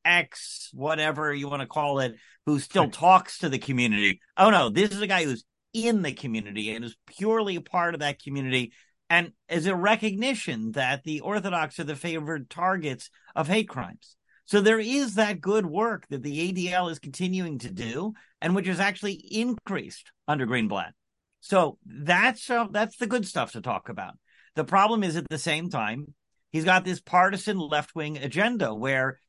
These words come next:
Speaker 1: he's going after right-wing figures and groups. Tucker Carlson, uh, C pac, the Conservative Political Action Conference, um, Libs of TikTok,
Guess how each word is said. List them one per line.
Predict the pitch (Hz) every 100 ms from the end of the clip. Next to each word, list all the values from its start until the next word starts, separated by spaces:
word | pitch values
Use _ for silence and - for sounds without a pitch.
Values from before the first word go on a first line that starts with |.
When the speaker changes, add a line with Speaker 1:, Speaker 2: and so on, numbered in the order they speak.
| _
Speaker 1:
he's | _ 185 156
going | 175 190 220 190
after | 170 165 175
right-wing | 143 170 196 190 185 160
figures | - 175 180 196 185 139 -
and | 139 131
groups. | 120 170 123 - - -
Tucker | - 208 220 226
Carlson, | - - 196 185 175 135 - 107 92 _ - _ _
uh, | - 135 131 123 120 -
C | - 240 240
pac, | 151 90 -
the | 110
Conservative | 143 131 220 208 180
Political | 190 202 185 180
Action | 180 185 - 139
Conference, | 110 107 95 107 90 - - _ _ _
um, | 151 151 147 151 147 143
Libs | 185 247 233
of | 233 185
TikTok, | 262 254 147 87